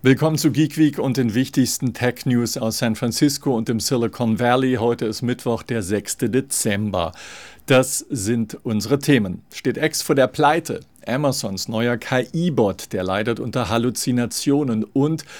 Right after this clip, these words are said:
Google verschiebt seinen K-I-Neustart. Erstes Thema.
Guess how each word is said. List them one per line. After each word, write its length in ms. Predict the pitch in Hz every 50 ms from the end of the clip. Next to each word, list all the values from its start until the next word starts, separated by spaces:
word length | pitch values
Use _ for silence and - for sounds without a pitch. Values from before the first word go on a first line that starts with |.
| - - - _ _
Google 560 | - 139 139 143 143 135 143 135 131 131 127
verschiebt 460 | - - 123 117 - - 113 104 - -
seinen 340 | - 113 101 98 101 101
K-I-Neustart. 1080 | - - - 160 165 - 117 107 95 87 82 85 87 - - - - - - - - - - - - - - - - - - -
Erstes 480 | - 98 98 98 - - - 131 - -
Thema. 360 | - 139 143 135 117 95 80